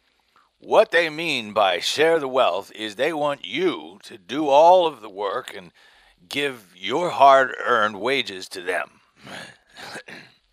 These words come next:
It is the American spirit that has made our America great. Our troubles will be mended not by a common effort, but by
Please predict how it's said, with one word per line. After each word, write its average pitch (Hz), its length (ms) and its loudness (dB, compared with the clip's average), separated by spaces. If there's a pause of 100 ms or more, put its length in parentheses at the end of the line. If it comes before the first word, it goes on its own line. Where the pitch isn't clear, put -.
(580)
It 139 220 2
is 196 340 2
the 185 120 -4
American 180 580 2
spirit - 680 -4
that 104 200 -2
has 113 320 0
made 120 300 -2
our 117 440 2
America 101 760 -4 (240)
great. - 380 -4 (760)
Our 131 260 2
troubles 117 720 -4 (280)
will 98 180 -6
be 95 140 -14
mended 95 760 -8 (220)
not 139 480 4
by 92 160 -2
a 82 80 -6
common 90 580 -10
effort, - 560 -6 (320)
but 107 280 -2
by 90 320 -4